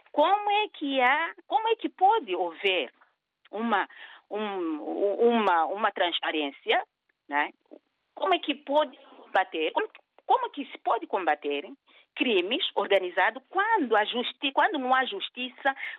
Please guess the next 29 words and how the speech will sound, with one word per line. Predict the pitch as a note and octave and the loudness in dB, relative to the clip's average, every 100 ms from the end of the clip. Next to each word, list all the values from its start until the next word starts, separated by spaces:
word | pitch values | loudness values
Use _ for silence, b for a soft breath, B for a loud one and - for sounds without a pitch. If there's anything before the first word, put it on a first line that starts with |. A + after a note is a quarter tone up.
| - | 0
quando | G4 G#4+ | 2 2
não | B3 B3+ | 2 2
há | C#4+ | 2
uma | D4+ C4 | 4 2
justiça | G3+ G#3 G3 - D4+ - D4 | 0 -4 -8 -6 -6 -2 0
transparente, | C#4 C#4+ - D#4 D4 A3 C4 - - B B B | 0 -2 0 2 2 0 -4 -14 -20 B B B
quando | - F4 E4 | 0 2 2
essas | D#4 E4 D4 - | -2 -2 -2 -4
coisas, | - C#4+ D#4 A#3+ E3+ C#3+ - - _ | -4 0 2 0 -2 -4 -6 -14 _
tudo | D#4 E4 G#3+ A#3 | 0 0 -2 0
isso | C4 G3 - - C#4 B | 0 0 -6 -10 -12 B
baseia-se, | - - F#3 D#4+ B3 C#4 F#3 - - | 0 2 2 0 0 2 0 -4 -4
quando | A#3+ A#3 A3+ | -4 -4 -4
começa | - A#3 A#3+ C4+ D4 C4 F#3+ | 0 0 2 0 0 0 -4
mesmo | G#3 A#3+ A#3 A3 C#4 B B - | -2 -2 -2 -4 -6 B B -4
nos | A3+ G3+ | -2 2
gabinetes, | G#3 G3+ G3+ A3 A3 - C4+ - B B | 2 2 0 0 0 -4 -12 -14 B B
onde | C4+ D#4 G#4+ G#4+ | 2 2 4 2
é | A4 | 0
que | - D4+ G#4+ A#4+ _ _ _ _ _ _ _ _ _ - - | 0 2 2 0 _ _ _ _ _ _ _ _ _ -6 -2
estes | - - G#3+ F#3 | -2 -4 -14 -2
gangues, | E3+ D#3+ F#3+ G4 - b - | 0 0 -2 -6 -10 b -12
por | G#3+ | -4
exemplo, | G3 F#3 - D3 | 0 0 -2 0
onde | C#4+ E4 | 0 2
é | E4+ | -2
que | E4+ D#4 | -2 0
estes | F#4+ - B3+ | 0 -2 -4
traficantes, | A3 F#3 G3+ - D#3+ E3 A#3+ | -2 -2 -4 -2 -2 0 -6